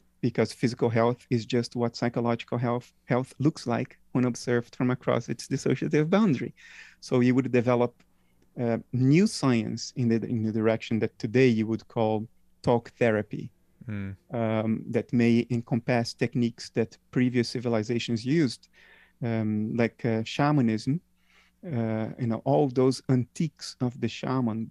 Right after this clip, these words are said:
Speaker 1: blowing smoke and dancing, you know, you know, fireworks and whatever. All that stuff is to induce the placebo effect.
Speaker 2: Mm.
Speaker 1: It's not let, that, that's magical in and of itself.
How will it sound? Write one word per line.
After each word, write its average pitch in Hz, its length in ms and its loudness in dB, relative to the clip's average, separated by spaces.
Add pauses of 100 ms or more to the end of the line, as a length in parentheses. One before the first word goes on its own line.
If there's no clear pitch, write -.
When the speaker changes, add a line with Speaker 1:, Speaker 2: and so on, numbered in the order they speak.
Speaker 1:
blowing 139 360 4
smoke 131 560 2
and 127 280 0
dancing, 127 580 4
you 127 60 4
know, 127 220 2
you 127 60 2
know, 127 260 2
fireworks 131 760 2
and 131 140 4
whatever. 131 380 4 (440)
All 254 280 4
that 160 240 2
stuff 120 320 0
is - 140 -4
to 143 100 2
induce 127 400 2
the 117 100 -2
placebo 131 460 -6
effect. - 440 -12 (300)
Speaker 2:
Mm. 101 200 -8 (260)
Speaker 1:
It's - 160 -4
not 214 200 2
let, 160 280 2
that, 143 200 2
that's - 380 -4
magical 123 640 0
in 120 120 4
and 110 120 2
of 107 200 -2
itself. 110 600 -6